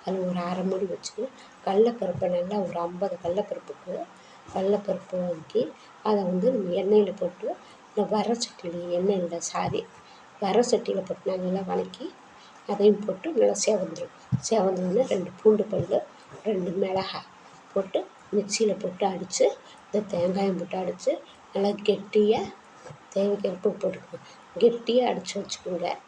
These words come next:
தொட்டுக்கிறதுக்கு சூப்பரா இருக்கும். அதுவும் இந்த மாங்காய் சாதமும் சாப்பிட்டீங்கன்னா சூப்பரா, செம்ம சூப்பரா இருக்கும். பிள்ளை தாச்சி பிள்ளைங்களுக்கெல்லாம்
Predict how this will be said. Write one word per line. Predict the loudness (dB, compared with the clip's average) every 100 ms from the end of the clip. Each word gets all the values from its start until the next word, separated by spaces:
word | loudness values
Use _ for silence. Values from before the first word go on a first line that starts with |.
| -20 -20 -8 -4
தொட்டுக்கிறதுக்கு | -2 2 2 2 -2 -6
சூப்பரா | -6 -6 -4 -4 -2
இருக்கும். | -4 -6 -16 -20 -20 -16 -4
அதுவும் | 0 0 2 4 4 0 -18 -4
இந்த | 2 2
மாங்காய் | 2 2 4 4 2
சாதமும் | 0 0 2 2 0
சாப்பிட்டீங்கன்னா | -4 -4 -6 -8 -4 -2 -2 -6 -12 -20 -20 -8
சூப்பரா, | 2 2 2 0 2 2 0
செம்ம | -2 2 2 0
சூப்பரா | -8 -16 -6 -2 0
இருக்கும். | -2 -6 -10 -12 -20 -20 -6
பிள்ளை | 2 4 4
தாச்சி | 4 -2 -6
பிள்ளைங்களுக்கெல்லாம் | -4 -2 -4 -4 -2 -2